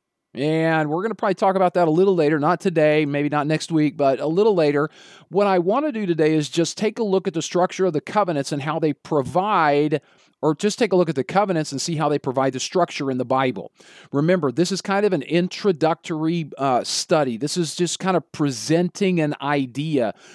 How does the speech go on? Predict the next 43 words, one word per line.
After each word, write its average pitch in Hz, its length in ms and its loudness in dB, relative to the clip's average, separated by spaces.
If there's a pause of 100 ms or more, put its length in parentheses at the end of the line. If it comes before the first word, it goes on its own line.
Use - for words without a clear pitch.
(100)
because 156 340 0
we're, 147 300 2
we're 135 240 -2
moving 175 560 0
toward 147 560 0 (320)
more 151 340 2
of 175 100 2
an 135 180 -2
introductory 160 680 -2
study 156 380 0
of 143 80 -2
the 127 100 0
Bible 151 480 0
and 139 120 -2
its 123 100 -6
structure 143 480 -2
as 123 100 -2
a 135 80 0
whole 180 480 4
so 190 200 0
that 214 100 2
we 220 140 -4
can 180 180 0
then 180 220 2
walk 165 380 -2
through 233 380 -4
a 170 60 2
survey 220 800 0
of 143 100 0
Scripture, - 560 -4
kind 175 220 -2
of 190 80 0
a 214 60 -4
biblical 196 420 -2
theology 156 640 0
based 175 460 -2
on 147 160 0
its, 139 260 -6
its, - 380 -4
its 165 160 0
own 156 160 2
structure. - 500 -2 (420)
So 160 260 4